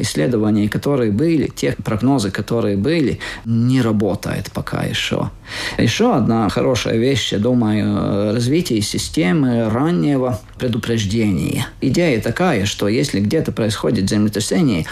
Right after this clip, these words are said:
оно начинается, и толчок сразу, сейсмограф это понимает, фиксирует и посылает сигнал, например, на мобильные телефоны людей, которые там живут в окрестностях. Хотя бы тогда есть десять секунд,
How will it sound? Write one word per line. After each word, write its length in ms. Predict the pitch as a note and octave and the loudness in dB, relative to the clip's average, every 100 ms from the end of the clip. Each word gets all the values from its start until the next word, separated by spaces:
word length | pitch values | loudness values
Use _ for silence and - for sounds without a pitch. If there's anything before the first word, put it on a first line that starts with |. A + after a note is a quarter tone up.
| - | -4
оно 220 | A#2+ D3 | 0 2
начинается, 920 | B2+ G2+ - C#3 A#3+ F3+ F2+ - - - - - | 2 -2 -2 0 2 0 -2 -4 -8 -8 -12 -4
и 180 | C#3+ F3 | -2 0
толчок 680 | - A2+ - G3+ A3 G#3+ - | 0 -2 -2 -2 -2 -4 -10
сразу, 560 | - - D#3+ E3+ A2 G#2 | -6 -2 0 2 0 0
сейсмограф 600 | - A2+ D3 D#3+ G#2+ - | -2 0 2 2 0 -4
это 160 | - | -4
понимает, 640 | - C3 E3+ B3+ - F#3+ - - | -2 0 2 2 0 -2 -6 -14
фиксирует 800 | - A2 - A#3 A3+ G#2+ F#2+ - - | -8 -6 -2 0 2 2 0 -2 -4
и 160 | G3 G#3+ - - - | -2 -2 -6 -12 -6
посылает 520 | - - F3 C#3+ G2+ | -4 0 0 0 -2
сигнал, 360 | A#2+ D3+ G#3 D#3+ | -2 0 2 2
например, 440 | B2 C3 D3 D#3 | 0 0 0 2
на 80 | B2+ | 2
мобильные 500 | A#2+ A#2+ E3+ C#3+ B2 | 2 0 0 0 0
телефоны 560 | - B2+ B2 D#3 A#2 | -2 -4 -2 -2 0
людей, 320 | F#2+ G2+ C#3 C3+ | 0 0 0 -2
которые 440 | D3 B2+ A2+ G#2 | -4 -2 0 0
там 160 | A#2 A#2 | 0 0
живут 400 | A2+ A2+ F#2+ G2 | 2 0 0 -2
в 80 | |
окрестностях. 720 | G2+ - G#2+ G#2 G2 - - - - - | -2 0 -2 0 -2 -2 -6 -6 -10 -8
Хотя 280 | - - E3+ | -4 0 2
бы 100 | - | 2
тогда 320 | - A#2 C#3+ | 0 0 2
есть 300 | C3 D3 A2 | 2 2 0
десять 400 | F#2 C#3 C#3+ G#2+ | 0 0 0 -4
секунд, 640 | - G#2 G#2 G#2 E2+ F#2 | -4 -4 -2 0 2 0